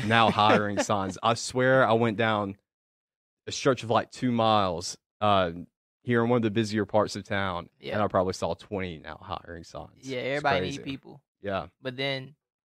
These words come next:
Speaker 2: I think what it is, see, this is the problem that companies are having, right? 'Cause they be trying to put how much you gonna, like, the starting money out.
Speaker 1: Yeah.
Speaker 2: And it's like, why would I leave my house for that?
Speaker 1: Yeah.
Speaker 2: 'Cause, like, certain place I won't name that's now hiring,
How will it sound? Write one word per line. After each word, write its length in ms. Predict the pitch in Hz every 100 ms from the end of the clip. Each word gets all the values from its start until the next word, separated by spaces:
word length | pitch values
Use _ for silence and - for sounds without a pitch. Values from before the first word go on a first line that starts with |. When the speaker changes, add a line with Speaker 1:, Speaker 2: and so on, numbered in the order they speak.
| -
Speaker 2:
I 80 |
think 240 | 131 170 165
what 140 | 147
it 100 | 135
is, 340 | 147 151 143 _ _ _ _ _ -
see, 300 | 143 135 -
this 120 | 180
is 40 | 277
the 80 | 160
problem 380 | 165 147 139
that 100 | 127
companies 300 | 131 127 127 123
are 40 |
having, 220 | 117 117
right? 220 | 120 120
'Cause 120 | - 139
they 120 | 156
be 140 | 151
trying 180 | 151 139
to 80 | 135
put 300 | 147 135 139
how 100 | 135
much 220 | 135 139
you 60 | 151
gonna, 200 | 117 113 _
like, 200 | 127 123
the 60 | 120
starting 340 | - 131 135
money 260 | 143 143 151
out. 240 | 156 147 -
Speaker 1:
Yeah. 280 | 107 110 82 87
Speaker 2:
And 80 | 127
it's 100 | 135
like, 200 | 123 131
why 160 | 120 131
would 120 | 131
I 60 |
leave 160 | 127 135
my 80 | 120
house 160 | 123 -
for 60 | -
that? 200 | - _ _ _ _
Speaker 1:
Yeah. 160 | 104 110 - _
Speaker 2:
'Cause, 240 | - 131 131
like, 280 | 131 120 -
certain 300 | 160 160 151
place 240 | 135 131
I 80 | 120
won't 240 | 123 120
name 240 | 123 120 117
that's 180 | 120
now 160 | 120 120
hiring, 480 | 123 117 117 117